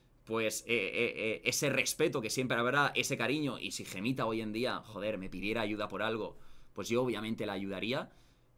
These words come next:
Pero para que entendáis eso, que en mi cabeza, con las relaciones, muy bien los cuatro años, pero a partir de aquí, se separan nuestros caminos y cada uno por su lado de verdad.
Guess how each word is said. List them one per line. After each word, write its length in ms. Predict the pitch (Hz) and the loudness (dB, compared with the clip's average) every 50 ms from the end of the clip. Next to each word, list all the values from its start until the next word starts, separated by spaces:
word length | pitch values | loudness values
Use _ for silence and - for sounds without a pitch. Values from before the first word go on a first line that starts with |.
| - - | -4 2
Pero 160 | 135 131 131 | 4 4 6
para 160 | 127 127 127 | 6 4 4
que 80 | - 135 | 4 4
entendáis 460 | 127 123 131 131 135 139 123 - - | 4 4 4 4 4 4 4 2 0
eso, 220 | 107 - - - | -2 -2 -4 -4
que 100 | - 113 | -2 0
en 80 | 113 113 | 0 0
mi 100 | 113 107 | 0 0
cabeza, 520 | 113 117 123 143 143 147 180 196 220 - - - - - - - - - - - - - - | 2 2 2 2 2 2 2 2 0 -2 -6 -18 -20 -20 -20 -20 -20 -20 -20 -20 -20 -6 2
con 180 | - 139 131 | 4 4 6
las 100 | 120 117 117 | 6 4 4
relaciones, 840 | 117 117 113 104 - - 151 170 147 131 113 98 - - - - - - _ _ - - - | 4 2 2 0 2 2 2 2 2 0 -2 -4 -6 -8 -10 -12 -16 -20 _ _ -12 -4 -2
muy 200 | 135 160 202 214 | 0 2 2 4
bien 140 | 196 156 | 4 4
los 140 | 139 123 - | 2 2 2
cuatro 260 | - 120 113 120 120 | 2 0 2 2 2
años, 340 | 127 143 165 190 196 196 - | 2 2 0 -2 -4 -4 -4
pero 160 | - 107 110 | -2 0 0
a 20 | 104 | 2
partir 260 | 107 98 - 123 117 | 2 2 2 2 2
de 60 | 117 | 2
aquí, 360 | - - 143 175 247 - - - _ _ - - - - - | 2 0 0 -2 -2 -4 -10 -14 _ _ -20 -20 -20 -20 -14
se 180 | - - 95 87 | -10 -8 -6 -4
separan 340 | 95 90 - 117 131 127 | -4 0 0 2 2 2
nuestros 300 | 123 117 101 - - 87 - | 0 0 -2 -4 -6 -6 -6
caminos 440 | 98 87 92 101 156 226 233 - - | -4 -4 -4 -4 -6 -6 -8 -8 -6
y 100 | - 107 | -6 -4
cada 240 | 90 113 117 113 113 | -2 -2 -2 0 0
uno 200 | 107 120 147 180 | 0 0 0 0
por 140 | - - - | 0 -2 -2
su 100 | - 95 | -2 -2
lado 220 | 90 110 143 185 170 | 0 2 2 2 2
de 80 | 113 | 2
verdad. 300 | 90 85 101 120 123 - | 0 0 2 2 2 2